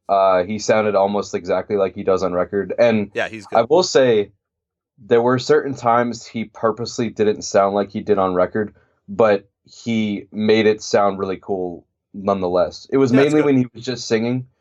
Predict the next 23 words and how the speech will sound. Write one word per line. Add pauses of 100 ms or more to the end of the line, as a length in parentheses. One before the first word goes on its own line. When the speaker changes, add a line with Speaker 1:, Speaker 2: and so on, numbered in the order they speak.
(320)
Speaker 1:
like,
screams,
you
know,
he
was
pretty
consistent. (300)
Speaker 2:
Yeah.
Speaker 1:
But (520)
certain
melodies
he
did
differently, (300)
um,
specifically
the
melody
in
Erased. (520)
Speaker 2:
Okay.
Speaker 1:
Um,